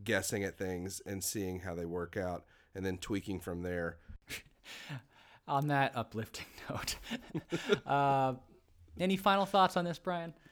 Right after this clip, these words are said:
Speaker 1: No, I think we, we covered it pretty well. I think, I mean, I think there's a lot of potential, um, types of dyssynchrony and causes for dyssynchrony, but I think we covered, you know, the common ones that you're likely to encounter.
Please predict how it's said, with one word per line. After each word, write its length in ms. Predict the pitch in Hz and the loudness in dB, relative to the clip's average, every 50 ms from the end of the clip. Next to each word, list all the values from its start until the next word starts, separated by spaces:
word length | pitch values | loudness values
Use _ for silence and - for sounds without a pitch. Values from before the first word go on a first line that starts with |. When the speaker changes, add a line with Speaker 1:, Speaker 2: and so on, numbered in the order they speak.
| - _ _ _ _ _ - - - _ | -20 _ _ _ _ _ -20 -20 -18 _
Speaker 1:
No, 280 | 117 127 151 175 190 151 | -4 0 2 4 4 4
I 80 | 110 | 2
think 240 | 110 - 135 127 131 | 2 2 0 0 2
we, 240 | 123 117 117 113 - - - | 2 0 0 0 -2 -8 -10
we 200 | - 131 127 117 | -4 0 0 0
covered 340 | 110 - 139 120 117 117 110 | 2 2 0 0 2 0 -2
it 120 | 98 - | -2 -2
pretty 200 | - 131 113 107 | -2 -4 -2 -2
well. 280 | 101 98 98 101 107 110 | -2 -2 -2 0 0 0
I 100 | 110 113 | 0 0
think, 260 | 117 135 123 117 104 - _ 110 117 - - _ _ - _ _ _ - - _ | 2 0 -2 -2 -4 -10 _ -18 -18 -18 -20 _ _ -20 _ _ _ -20 -10 _
I 60 | - | 2
mean, 80 | 135 139 | 4 6
I 80 | 139 143 | 6 6
think 180 | 160 180 165 | 4 2 4
there's 180 | 160 147 127 127 | 4 2 4 4
a 80 | 120 110 | 2 2
lot 640 | 107 107 107 110 104 104 107 104 101 80 - - _ _ | 2 2 2 2 4 4 4 4 2 0 -4 -8 _ _
of 420 | 104 104 98 95 92 90 92 - _ _ | 0 0 0 0 0 -2 -4 -8 _ _
potential, 920 | - 127 - - - - 117 107 113 - - 117 104 95 92 92 92 90 - _ _ _ _ _ _ _ _ _ - | -6 -6 -6 -6 -6 -2 -2 -2 -2 -2 -2 0 0 2 0 0 -2 -6 -8 _ _ _ _ _ _ _ _ _ -12
um, 420 | - 101 95 90 87 87 87 87 - - | -8 -6 -4 -4 -4 -4 -6 -8 -10 -14
types 440 | - - - 160 151 151 - - 147 | -14 -2 0 0 0 0 0 0 0
of 180 | 131 123 127 | 0 0 0
dyssynchrony 640 | 127 123 120 - - 123 110 - 117 113 107 104 98 | -2 -2 -2 0 -2 -4 -2 -2 0 0 0 0 0
and 120 | 92 95 | -2 -4
causes 460 | - - 143 139 135 120 120 113 110 - | -2 2 2 4 4 2 0 -4 -6 -6
for 140 | 113 104 | -6 -6
dyssynchrony, 520 | 98 98 98 - - 107 98 101 101 101 95 | -6 -6 -6 -6 -6 -6 -4 -4 -4 -4 -2
but 120 | 101 101 | -2 -4
I 60 | 107 | -2
think 200 | 107 - 139 123 | 0 -2 -2 0
we 80 | 127 113 | -2 -4
covered, 520 | - 135 117 104 101 98 95 92 90 95 - _ _ _ _ _ _ _ - | -2 -2 -4 -2 -2 -2 -2 -2 -4 -8 -14 _ _ _ _ _ _ _ -2
you 80 | 247 | 0
know, 60 | 180 131 | 2 2
the 80 | 123 | 0
common 420 | - - - 127 117 117 117 110 110 | -2 -2 -2 0 0 2 2 0 0
ones 240 | 107 104 107 104 | 0 0 -2 -2
that 100 | - 107 | -4 -4
you're 140 | 73 101 104 | -4 -2 -2
likely 360 | 95 95 95 95 - - 101 95 | -2 -2 -2 -4 -4 -4 -4 -2
to 100 | 92 90 | -2 -4
encounter. 560 | 87 92 - - 101 92 92 92 95 107 | -4 -6 -6 -6 -6 -4 -4 -4 -6 -8